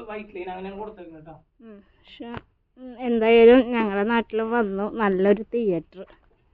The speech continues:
Speaker 2: ഞങ്ങൾക്ക് ഇനി തൊട്ടപ്പുറത്താ.
Speaker 1: അടുത്ത സ്ക്രീൻ കാണിച്ചു തരാം. ടു ആണ് ഇനി കാണിച്ചു തരാൻ പോണത്. എല്ലാവരും വായോ. ദേവട്ടിയുടെ മുഖത്ത് കുറച്ച് കുരുകളൊക്കെ നല്ലോണം ഉണ്ട്. അന്ന്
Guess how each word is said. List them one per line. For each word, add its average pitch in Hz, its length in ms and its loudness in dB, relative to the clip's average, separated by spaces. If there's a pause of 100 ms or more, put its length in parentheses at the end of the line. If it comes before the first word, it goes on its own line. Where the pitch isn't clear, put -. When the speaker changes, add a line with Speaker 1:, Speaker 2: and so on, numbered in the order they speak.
(260)
Speaker 2:
ഞങ്ങൾക്ക് 214 260 -6
ഇനി 240 160 -4
തൊട്ടപ്പുറത്താ. 302 760 -10 (1600)
Speaker 1:
അടുത്ത 214 260 -16
സ്ക്രീൻ 214 220 -12
കാണിച്ചു 165 220 -8
തരാം. 147 140 -18 (400)
ടു 269 80 0 (140)
ആണ് 220 100 8
ഇനി 220 140 4
കാണിച്ചു 220 240 6
തരാൻ 202 180 4
പോണത്. 202 240 6 (200)
എല്ലാവരും 196 280 0
വായോ. 202 180 6 (2500)
ദേവട്ടിയുടെ 170 400 -2
മുഖത്ത് 202 320 0
കുറച്ച് 202 300 0
കുരുകളൊക്കെ 196 500 4
നല്ലോണം 190 340 8
ഉണ്ട്. 170 160 6 (920)
അന്ന് 165 240 6